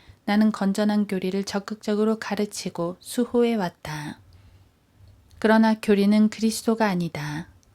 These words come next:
주님보다 특정한 교리를 더 많이 강조하면 당신은 중심에서 벗어났고 균형을 잃은 것이다. 또한 소위 영적 지도자들을 따라다니다가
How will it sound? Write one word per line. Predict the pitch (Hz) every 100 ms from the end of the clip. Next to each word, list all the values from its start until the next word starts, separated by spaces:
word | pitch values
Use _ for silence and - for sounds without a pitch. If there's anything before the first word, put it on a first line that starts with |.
| -
주님보다 | - 208 214 208 196 202
특정한 | 202 254 247 240 233 233
교리를 | 220 208 185 180 180 185
더 | 185
많이 | 190 185 196 -
강조하면 | 196 196 208 190 160 160 190 - - -
당신은 | - 196 - 214 214
중심에서 | - 208 - 220 208 226
벗어났고 | 220 202 233 214 180 - 143 147 - _ _
균형을 | - 190 196 208 214
잃은 | 208 214 214
것이다. | 196 - - 151 156 190 - - _ _ _ _ _ -
또한 | 220 214 202 214
소위 | - 240 190 180 - _ _ 196
영적 | 208 214 220 -
지도자들을 | 220 214 208 208 202 220 220
따라다니다가 | 240 247 233 220 220 180 165 156 156